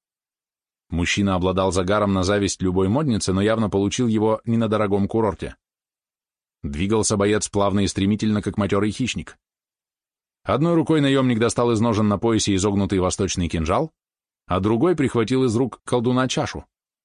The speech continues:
Затем, словно перетёк ближе к финансисту, и одним плавным движением вскрыл ему глотку. Поросячий визг обречённой жертвы прервался жутким клокотанием. В чашу ударила алая струя, но часть крови всё же пролилась на паркет.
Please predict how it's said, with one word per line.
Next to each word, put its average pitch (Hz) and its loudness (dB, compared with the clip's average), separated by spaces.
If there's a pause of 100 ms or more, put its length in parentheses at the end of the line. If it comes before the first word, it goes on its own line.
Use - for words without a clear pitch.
(800)
Затем, 139 0
словно 143 2
перетёк 123 0
ближе 104 0
к - -8
финансисту, 101 0 (280)
и 82 0
одним 98 2
плавным 101 2
движением 98 0
вскрыл 107 0
ему 110 2
глотку. 131 -2 (1700)
Поросячий 87 -2
визг 98 -2
обречённой 92 0
жертвы 113 0
прервался 107 0
жутким 117 -2
клокотанием. 104 -4 (720)
В - -16
чашу 107 0
ударила 95 2
алая 90 0
струя, 95 0
но 98 0
часть - -2
крови 110 0
всё 107 0
же 104 0
пролилась 98 0
на 104 -4
паркет. - -8